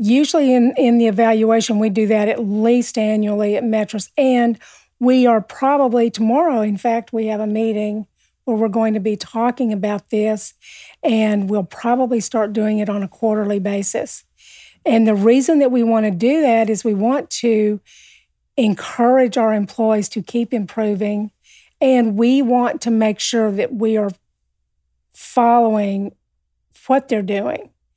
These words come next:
It's real easy, especially we've got employees across the country. We need to understand exactly what they're doing. And it, with so much telecommuting these days,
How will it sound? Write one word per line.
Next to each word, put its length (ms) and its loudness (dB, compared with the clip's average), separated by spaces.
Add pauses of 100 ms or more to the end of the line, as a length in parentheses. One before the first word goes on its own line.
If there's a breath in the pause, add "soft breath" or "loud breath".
(480)
It's 320 0
real 320 4
easy, 260 2
especially 460 0
we've 220 0
got 180 0
employees 500 -2
across 440 -4
the 100 -12
country. 640 -6 (560 loud breath)
We 220 4
need 260 4
to 100 0
understand 560 -2
exactly 440 -4
what 220 -4
they're 120 -4
doing. 300 -2
And 100 -2
it, 140 -6
with 220 -2
so 200 -2
much 240 -2
telecommuting 760 0
these 220 -2
days, 460 0